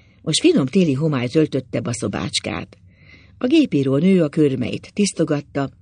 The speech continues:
s ráérősen mesélte nekem a magánügyeit. Aztán egy szerkesztőségi szolga bedobott az asztalokra három terpentin szagú friss lappéldányt. Pénteken nyitják meg a képviselőház ülésszakát.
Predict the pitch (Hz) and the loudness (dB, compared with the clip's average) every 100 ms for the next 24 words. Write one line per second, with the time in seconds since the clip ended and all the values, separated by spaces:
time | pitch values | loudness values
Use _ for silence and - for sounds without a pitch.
0 | _ - - 131 151 147 127 131 - 120 | _ -20 -8 -2 0 2 2 0 -2 -4
1 | 104 110 139 - 123 101 110 - 92 120 | -6 -4 -2 -2 -2 -4 -6 -4 -4 -2
2 | 147 135 139 131 131 139 - _ _ _ | 0 0 0 0 -2 -2 -8 _ _ _
3 | _ - - - 427 165 131 - 247 196 | _ -20 -4 -2 0 -2 -4 -2 -4 -2
4 | 160 151 139 - 107 - 185 151 127 165 | -4 -2 0 -2 -4 -4 -2 0 0 0
5 | 139 123 127 113 107 160 - 143 127 131 | 0 -2 -6 -8 -6 -6 -2 -4 -2 -2
6 | 156 143 127 120 - - 156 160 - 120 | -2 -2 -2 -6 -12 0 2 4 2 0
7 | 113 113 - 139 123 104 135 123 - - | 0 -4 -2 -2 -2 -2 0 2 0 0
8 | 123 104 - - 73 80 76 - - - | -4 -4 -2 -4 -2 -6 -6 -10 -14 -20
9 | - - - - - - - - 170 214 | -20 -20 -20 -20 -20 -20 -20 -4 2 2
10 | 208 202 165 160 190 - 175 170 147 170 | 2 -2 0 0 0 0 -2 -2 -2 0
11 | 160 180 - _ - 127 180 175 147 139 | -2 -6 -20 _ -10 -2 0 0 -4 -2
12 | 127 127 143 143 - 117 110 - 101 - | -2 -2 -2 -4 -2 -2 -2 -4 -8 -10
13 | 87 - | -12 -12